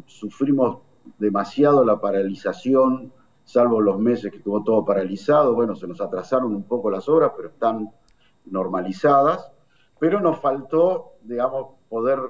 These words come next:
firmar los convenios, como decimos nosotros, con Nación y provincia para hacer,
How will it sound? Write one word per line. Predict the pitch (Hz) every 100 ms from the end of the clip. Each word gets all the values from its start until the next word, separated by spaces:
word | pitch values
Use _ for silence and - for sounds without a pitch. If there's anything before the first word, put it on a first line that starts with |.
| -
firmar | _ 117 117 139 147
los | 135 -
convenios, | 123 127 143 139 131 127 123
como | 104 101
decimos | 101 117 117 127
nosotros, | 120 135 - 156
con | 107 101
Nación | 92 - 120
y | 131
provincia | 123 123 131 131 160 151
para | 113 107
hacer, | - 127 120